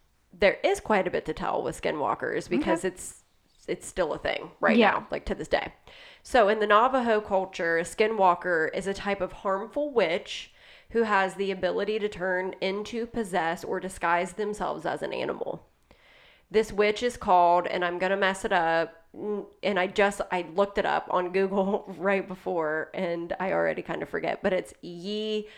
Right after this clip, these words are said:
Speaker 1: Naal Delushii, I
Speaker 2: Oh,
Speaker 1: think was what
Speaker 2: yeah.
Speaker 1: I don't, I'm not sure, but that's what they're called by the Navajo.
Speaker 2: Okay.
Speaker 1: Which translates to, "With it, he goes on all fours."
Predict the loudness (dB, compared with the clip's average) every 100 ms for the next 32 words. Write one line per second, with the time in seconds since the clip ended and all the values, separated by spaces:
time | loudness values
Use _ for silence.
0 | -20 _ -2 0 2 4 6 6 4 2
1 | -2 -8 _ _ _ _ _ _ _ _
2 | -20 -18 -14 -8 -6 -4 -2 -2 -4 -8
3 | -4 0 0 0 -2 -4 -10 _ _ -20
4 | -8 2 4 4 4 0 2 2 4 4
5 | 8 10 10 6 -4 -8 -8 0 2 2
6 | -2 2 2 4 2 0 -2 -2 2 6
7 | 6 4 0 -8 -4 4 6 6 6 6
8 | 6 4 4 4 0 0 4 4 4 0
9 | 0 0 -2 -6 -6 0 0 0 -8 -16
10 | -6 -2 0 -2 -2 0 0 0 2 2
11 | 0 -6 -4 -2 0 -2 -4 -10 -8 0
12 | 0 2 2 0 -2 -4 0 0 2 0
13 | 2 2 2 0 -4 -4 -6 -12 -16